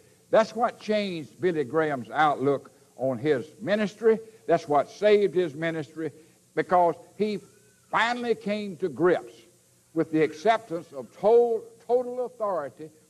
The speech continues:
for his concepts and his beliefs, that which he was projecting forward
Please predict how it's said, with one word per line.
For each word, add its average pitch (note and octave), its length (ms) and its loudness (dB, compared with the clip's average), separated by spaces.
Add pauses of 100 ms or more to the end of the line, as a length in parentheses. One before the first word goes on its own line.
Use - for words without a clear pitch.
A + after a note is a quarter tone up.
for E3 100 0
his F#3 240 0
concepts G3 720 -8 (260)
and D3+ 160 -2
his F#3+ 240 4
beliefs, F3+ 580 -2 (380)
that A3 320 0
which G3 220 -4
he F#3 160 -10
was C#3+ 160 -12 (640)
projecting A#2+ 520 -8 (120)
forward G#2 340 -14